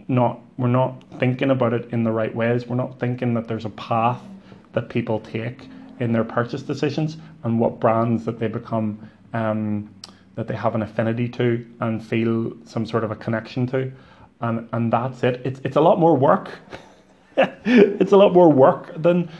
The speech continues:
just putting on an advert and hoping for the best. Um, I've seen some adverts just being pushed and hoping for the best work for, for a while, but never su-, in a sustainable way. Um, and this is a lot more work, but it's the right path.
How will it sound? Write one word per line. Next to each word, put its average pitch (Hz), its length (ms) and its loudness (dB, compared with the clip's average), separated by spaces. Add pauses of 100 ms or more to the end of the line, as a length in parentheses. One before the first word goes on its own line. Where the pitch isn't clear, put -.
just - 240 -4
putting 175 240 2
on 160 100 6
an 156 80 4
advert 160 300 2
and 147 80 -2
hoping 156 240 0
for 156 120 -4
the 151 60 -2
best. 78 300 -2 (640)
Um, 117 420 -6 (180)
I've - 100 -6
seen 349 220 0
some 127 200 2
adverts 113 360 -2
just - 120 -12 (160)
being 117 120 -8
pushed - 320 -10
and 110 160 -8
hoping 113 220 -6
for 113 60 -4
the 107 80 -6
best 107 240 -4
work 113 260 -4
for, 113 340 -2
for 110 120 2
a 110 40 4
while, 120 300 4
but - 220 -6
never 123 480 2
su-, 123 260 -4
in 120 80 0
a 113 60 0
sustainable 110 580 -4
way. 113 300 -2 (480)
Um, 110 600 -4 (920)
and 120 160 -2
this 131 160 -2
is 120 120 4
a 120 40 4
lot 113 220 4
more 110 160 2
work, 117 380 -2 (120)
but 123 100 -4
it's 120 120 -4
the 120 100 0
right 117 300 2
path. 127 320 -2